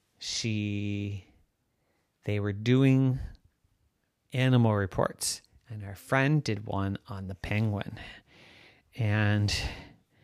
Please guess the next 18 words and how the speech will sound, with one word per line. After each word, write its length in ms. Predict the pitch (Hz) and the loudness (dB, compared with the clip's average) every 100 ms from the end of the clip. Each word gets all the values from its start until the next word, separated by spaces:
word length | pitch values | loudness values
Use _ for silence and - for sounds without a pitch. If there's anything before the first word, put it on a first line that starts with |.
| _ _ _ _ - | _ _ _ _ -8
the 80 | 92 | -6
very 380 | 110 123 165 175 | 2 8 10 10
first 340 | - 156 - | 6 2 4
thing 200 | 131 131 | 2 2
that 80 | 117 | 2
her 60 | |
friend 380 | 104 - 104 104 | -4 -2 -2 -2
said 340 | - 90 92 95 | 0 0 0 0
was, 440 | 95 92 113 - _ - - | 0 2 0 -2 _ -4 6
"Penguins 760 | - 226 254 117 104 131 - - | 10 10 10 8 6 2 0 2
are 220 | 135 151 | 8 8
birds." 840 | 131 113 123 120 90 - - - - - - - - _ _ _ - | 8 4 6 8 6 0 -12 -14 -14 -20 -20 -20 -20 _ _ _ -4
And 420 | 120 113 107 - _ - | 0 0 0 -4 _ 0
Chloe 340 | - 180 170 | 10 12 12
said, 320 | 127 123 139 | 8 4 4
"No 640 | 240 339 349 262 262 294 330 | 4 8 10 10 10 6 6
way. 880 | 330 277 226 165 135 123 107 104 - - _ - | 8 8 10 10 8 6 4 0 -6 -18 _ 6
No. 960 | 170 156 147 151 156 156 160 156 156 | 12 12 12 12 12 12 12 12 12